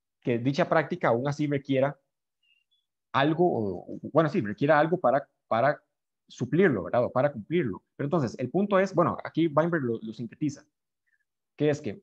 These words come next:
la estrategia que Weinberg va a emplear para argumentar en favor de la práctica intuitiva y en contra del nihilismo sobre las intuiciones de Capelin y de Deutsch,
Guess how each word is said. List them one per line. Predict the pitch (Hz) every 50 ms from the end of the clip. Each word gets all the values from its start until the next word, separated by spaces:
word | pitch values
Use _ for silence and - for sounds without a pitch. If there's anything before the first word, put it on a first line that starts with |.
| _ -
la | - 127 123
estrategia | 123 - 131 127 - 170 202 208
que | 214 214
Weinberg | 185 185 190 180 185 175 156
va | 160 165
a | 170
emplear | 165 160 170 147 131 131 139 _ _ -
para | - 110 104 104
argumentar | 107 110 113 110 104 101 120 131
en | 147
favor | 139 147 143 151 151 117
de | 110
la | 92 -
práctica | - 127 127 - 151 143 147
intuitiva | 147 143 156 156 - 147 131 127 147 - _ _ _ _ _ _ _ _
y | - 135 123
en | 120 117 117
contra | - 156 185 160 127 107 98
del | 98 101 113
nihilismo | 123 120 117 113 123 151 151 156 156 156 156 156 - _
sobre | - 143 135 131
las | 139 139 131 151
intuiciones | 160 147 156 147 143 160 165 160 127 95 - - _ _ _
de | 113 113 120 123
Capelin | - 156 156 - 139 113 101 95 98 _
y | 139 143
de | 139 151 143
Deutsch, | 151 139 139 165 151 - - _